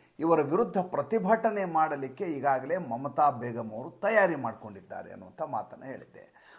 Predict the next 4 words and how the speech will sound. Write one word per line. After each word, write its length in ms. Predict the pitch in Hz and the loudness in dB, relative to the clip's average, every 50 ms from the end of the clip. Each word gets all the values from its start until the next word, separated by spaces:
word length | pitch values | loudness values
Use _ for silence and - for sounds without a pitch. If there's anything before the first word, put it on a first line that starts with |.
| - - | -6 -2
ಆದರೆ 320 | 120 127 143 143 135 139 | -2 0 0 0 -2 -4
ಈಗ 380 | 123 123 139 170 202 208 180 208 | -4 -2 -2 -2 -2 0 0 0
ನೋಡಿದ್ರೆ, 920 | 190 160 151 143 127 117 - 101 95 92 107 135 160 - - - - _ _ _ _ _ _ _ _ _ _ _ _ _ _ _ _ - - - | 0 0 -2 -4 -6 -6 -8 -10 -10 -8 -8 -6 -8 -8 -10 -16 -20 _ _ _ _ _ _ _ _ _ _ _ _ _ _ _ _ -18 -8 4
ಸ್ವತಃ 380 | - 165 175 - 220 202 180 | 6 6 6 8 6 6 8